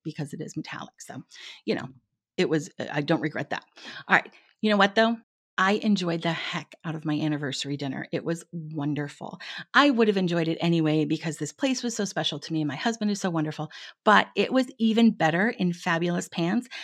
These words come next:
that got a ton of compliments that night. People were walking by our table and like, "I love your pants. Where did you get your pants?" And you know, as a woman,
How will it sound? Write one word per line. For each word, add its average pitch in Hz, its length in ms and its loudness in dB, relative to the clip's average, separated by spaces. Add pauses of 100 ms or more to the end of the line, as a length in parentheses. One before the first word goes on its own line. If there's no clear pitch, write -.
(140)
that 180 260 0
got 170 300 4
a 160 100 0 (160)
ton - 640 2
of 156 100 -4
compliments 156 520 -6
that - 160 -4
night. - 180 -6
People 196 220 -4
were 170 120 -2
walking 160 320 -2
by 165 140 -2
our 151 80 -2
table 160 240 -2
and 151 100 -2
like, - 140 -8 (160)
"I 170 40 -6
love 160 260 -6
your 135 180 -12
pants. - 340 -6 (280)
Where 269 100 0
did 240 140 -2
you - 40 -10
get 254 200 -2
your 214 80 -8
pants?" 226 320 0 (280)
And 220 160 8
you 262 80 10
know, 285 200 8
as 254 100 4
a 247 60 6
woman, 226 400 4